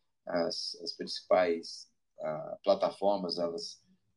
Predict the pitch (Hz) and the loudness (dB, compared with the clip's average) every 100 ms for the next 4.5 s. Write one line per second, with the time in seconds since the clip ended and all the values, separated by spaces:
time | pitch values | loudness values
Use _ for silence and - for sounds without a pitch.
0 | _ 80 101 101 85 85 82 - 95 98 | _ -6 -2 -2 -2 -2 -2 -2 0 2
1 | 87 - - 85 85 85 - - 95 90 | 2 -4 -10 -8 -8 -8 -8 2 6 6
2 | - 92 87 85 82 - 80 - 87 98 | 4 -2 0 -2 -4 -6 -6 -4 0 0
3 | 110 123 117 127 - 113 127 - 107 - | 2 0 2 0 4 4 6 4 2 0
4 | 120 113 - 113 | -6 -6 -6 -6